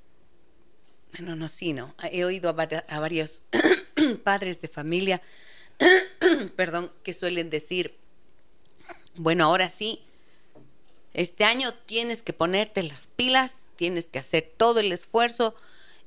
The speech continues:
y concentrarte para que hagas, eh, para que saques, eh, mejores calificaciones". Y cuando uno dice mejores calificaciones, no está muy claro qué significa mejores calificaciones,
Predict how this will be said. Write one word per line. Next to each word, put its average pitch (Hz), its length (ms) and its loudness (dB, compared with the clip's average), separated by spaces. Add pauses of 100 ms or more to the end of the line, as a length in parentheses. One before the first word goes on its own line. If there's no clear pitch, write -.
y 139 340 -8
concentrarte 254 1000 -2 (360)
para 160 240 -2
que 170 180 -4
hagas, 175 720 -2
eh, 135 460 -10
para 165 160 0
que - 160 -14
saques, 196 680 -4
eh, 139 200 -4
mejores 196 460 -2
calificaciones". - 1000 -12 (640)
Y 208 80 -16
cuando 220 320 -4
uno 262 160 -4
dice 254 200 -10
mejores 254 480 -6
calificaciones, 233 920 -6 (300)
no 220 220 -8
está 220 240 -12
muy 208 180 -8
claro 202 440 -6
qué 202 140 -6
significa 185 680 -10
mejores 135 420 -4
calificaciones, 175 880 -2